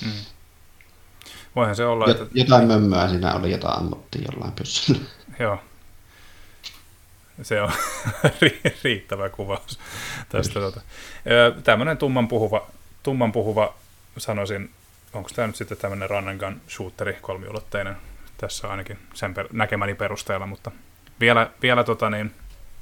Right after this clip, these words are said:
Speaker 1: vielä on tällä te-, tekeleellä hiukan vakuute-, vakuuteltavaa ainakin omalla kohdalla, et en nyt välttämättä tiedä, onks tää ihan semmonen, niin kuin, system selleri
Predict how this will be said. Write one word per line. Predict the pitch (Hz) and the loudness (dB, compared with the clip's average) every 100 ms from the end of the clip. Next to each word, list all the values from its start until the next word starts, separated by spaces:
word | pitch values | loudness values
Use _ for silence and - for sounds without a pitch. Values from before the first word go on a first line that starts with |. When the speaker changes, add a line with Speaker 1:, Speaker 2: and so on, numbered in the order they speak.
| - - - - - - - - - - - | -16 -18 -20 -20 -18 -14 -14 -14 -14 -6 2
Speaker 1:
vielä | 120 113 | 6 6
on | 113 110 104 101 | 4 2 0 0
tällä | 110 104 104 - - - | 0 2 -2 -6 -20 -8
te-, | 117 - - | -6 -6 -4
tekeleellä | 117 107 101 101 | -2 0 -2 -4
hiukan | 101 113 104 101 | -4 -4 -2 -2
vakuute-, | 110 110 104 123 | -2 -4 -4 4
vakuuteltavaa | 139 120 101 98 92 95 95 95 | 4 4 0 -2 -4 -6 -6 -6
ainakin | 98 101 | -6 -8
omalla | 101 95 95 | -8 -8 -8
kohdalla, | 98 98 95 101 | -8 -8 -8 -8
et | 95 | -8
en | 101 | -8
nyt | 104 - | -8 -4
välttämättä | 101 - 98 98 | -4 -4 -10 -10
tiedä, | 104 98 101 | -10 -8 -8
onks | - | -8
tää | - 101 | -6 -6
ihan | 101 104 - - | -6 -8 -10 -16
semmonen, | 104 101 101 101 | -12 -10 -8 -10
niin | 107 107 | -10 -12
kuin, | 110 - - - - - 143 | -14 -16 -20 -20 -20 -14 -8
system | 113 - 110 | -6 -4 -4
selleri | 104 104 98 104 | -4 -4 -6 -8